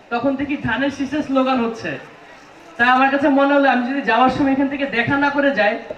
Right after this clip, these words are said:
তাহলে এটা আমার জন্য একটা বেয়াদবি হবে, যার কারণে এখানে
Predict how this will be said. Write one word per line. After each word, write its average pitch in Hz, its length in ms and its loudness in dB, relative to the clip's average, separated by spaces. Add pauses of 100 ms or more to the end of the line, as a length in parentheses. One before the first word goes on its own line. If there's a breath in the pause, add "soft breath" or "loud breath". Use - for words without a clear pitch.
(160)
তাহলে 240 280 0
এটা 262 120 2 (120)
আমার 247 180 0
জন্য 262 160 -4
একটা 254 220 -4
বেয়াদবি 233 480 0
হবে, 135 180 -2 (760)
যার 226 240 2
কারণে 269 320 0
এখানে 269 220 0